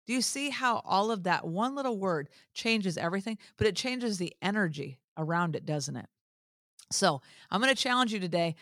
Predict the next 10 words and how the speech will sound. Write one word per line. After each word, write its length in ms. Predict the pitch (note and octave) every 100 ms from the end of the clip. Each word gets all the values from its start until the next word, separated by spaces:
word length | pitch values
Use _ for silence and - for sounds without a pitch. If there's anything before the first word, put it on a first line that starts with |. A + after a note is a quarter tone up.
| - -
to 120 | G3+
regroup, 680 | E3+ D#3 G3 A#3 E3+ D3 A#2 -
rethink, 580 | D#3+ G#3 D4 - G#3+ G#3
and 280 | - E3 D#3+
re-, 240 | G3+ A#3 G#3
and 480 | - F3 E3 D#3+
re-, 260 | F#3+ A#3+ A#3+
uh, 280 | - D#3 C3 - E3
commit 500 | - F#3+ G3 F3 - - _ _ -
to 360 | G3+ F3 D#3+